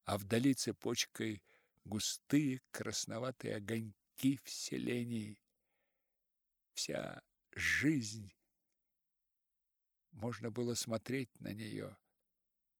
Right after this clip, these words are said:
на эту жизнь, играть в эту игру, глядеть в страницу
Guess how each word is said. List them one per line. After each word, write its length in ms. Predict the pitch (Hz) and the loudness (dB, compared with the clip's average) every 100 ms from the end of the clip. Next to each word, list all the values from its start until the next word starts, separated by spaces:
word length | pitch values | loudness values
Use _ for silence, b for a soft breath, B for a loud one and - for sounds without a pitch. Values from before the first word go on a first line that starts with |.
| - | -6
на 160 | 98 | -4
эту 300 | 101 - 107 | -4 -6 -8
жизнь, 420 | 95 113 107 - _ _ _ _ _ _ B B B | -6 -6 -6 -10 _ _ _ _ _ _ B B B
играть 840 | 139 123 143 165 143 - - - _ _ _ _ | 8 8 8 8 4 0 -8 -10 _ _ _ _
в 120 | 98 | -6
эту 260 | 104 - 117 107 | -6 -4 -6 -6
игру, 440 | 101 110 113 - - _ _ _ _ _ | -6 -6 -6 -8 -14 _ _ _ _ _
глядеть 1000 | 123 95 131 143 151 107 139 165 - - _ _ _ _ _ - | -10 0 6 8 8 6 8 8 6 -4 _ _ _ _ _ -6
в 80 | - | -4
страницу 1040 | - - 95 113 135 127 - - - - | -4 -6 -6 -4 -4 -6 -8 -6 -6 -8